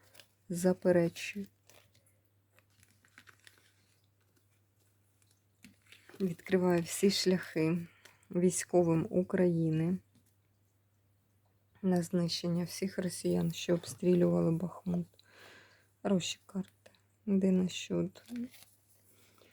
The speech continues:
використовують мінування, але вони полишають цю територію, вона вже випалена.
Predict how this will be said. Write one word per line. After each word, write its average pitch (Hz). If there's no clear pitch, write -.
використовують 175
мінування, 180
але 180
вони 196
полишають 196
цю -
територію, 165
вона 180
вже 175
випалена. 175